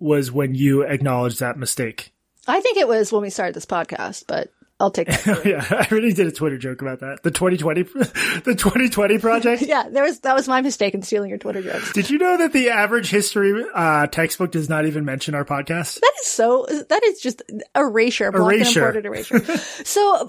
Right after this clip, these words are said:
Speaker 2: but of course, this doesn't just exist online. Like, I wish that we lived in a world where, you know, this could be a discussion among, you know, sort of well-meaning liberals who, you know, think of themselves as anti-racist, so we could have these conversations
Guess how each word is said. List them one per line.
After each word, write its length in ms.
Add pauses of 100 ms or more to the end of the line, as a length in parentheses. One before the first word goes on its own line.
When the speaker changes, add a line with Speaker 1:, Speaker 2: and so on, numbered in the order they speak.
(120)
Speaker 2:
but 140
of 80
course, 340
this 200
doesn't 380
just 360
exist 460
online. 480
Like, 240
I 160
wish 420
that 140
we 80
lived 220
in 60
a 80
world 400
where, 300 (280)
you 100
know, 180
this 200
could 160
be 140
a 60
discussion 840 (280)
among, 800 (120)
you 180
know, 220
sort 200
of 100
well-meaning 800 (220)
liberals 800
who, 260 (260)
you 120
know, 200
think 240
of 120
themselves 480
as 140
anti-racist, 840
so 120
we 80
could 120
have 220
these 200
conversations 640